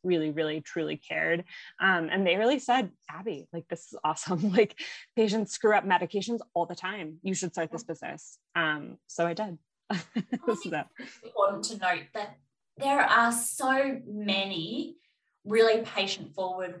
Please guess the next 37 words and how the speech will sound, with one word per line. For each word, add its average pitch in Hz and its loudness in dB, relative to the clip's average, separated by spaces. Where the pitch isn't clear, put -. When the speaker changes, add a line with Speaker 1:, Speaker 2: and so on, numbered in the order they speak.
Speaker 2:
really 208 0
progressive 190 -4
fertility 214 -2
specialists 185 -6
and 180 -8
fertility 170 -6
clinics - -12
out 151 -6
there. 214 -4
So 214 0
I 208 2
know 214 0
that 208 -4
sometimes 196 -6
we 190 -18
talk 180 -8
about, 165 0
like, - -6
"Ugh, - -6
like, - -6
this 220 -2
is 214 -4
our - 2
frustration," 196 0
but 190 4
at 196 0
the 202 -8
same 202 0
token, - -6
there 226 4
are 220 6
so 220 2
many 202 -4
incredible 226 -2
clinics 196 -8
out 185 -2
there. 180 -2